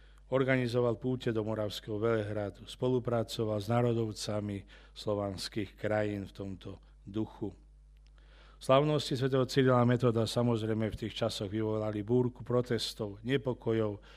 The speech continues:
osočovaní zo strany štátnych a protislovensky naladených úradníkov a dopisovateľov. Štefan Mojzes napriek tomu požiadal Svätú stolicu v Ríme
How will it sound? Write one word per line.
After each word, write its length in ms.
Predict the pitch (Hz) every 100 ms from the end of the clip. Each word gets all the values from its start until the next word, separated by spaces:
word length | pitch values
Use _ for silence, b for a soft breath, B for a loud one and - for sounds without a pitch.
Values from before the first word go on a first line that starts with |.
| B B B
osočovaní 760 | - 147 143 - 123 117 113 104
zo 80 | 113
strany 320 | 107 117 113 104
štátnych 600 | - 120 117 - 110 107
a 80 |
protislovensky 880 | - 123 117 - 110 107 104 - 110
naladených 480 | 110 110 104 104 101
úradníkov 760 | 117 113 101 101 95 - 98 98 B B B B
a 80 | 110
dopisovateľov. 960 | 104 - 104 - 98 92 - - 101 - - - - b b b
Štefan 360 | - 127 127 123
Mojzes 480 | 139 127 135 127 -
napriek 320 | 120 123 107
tomu 280 | 120 117 110
požiadal 520 | 131 113 117 113 107
Svätú 320 | - 110 104
stolicu 560 | - 117 117 110 - 110
v 80 |
Ríme 320 | 120 123 123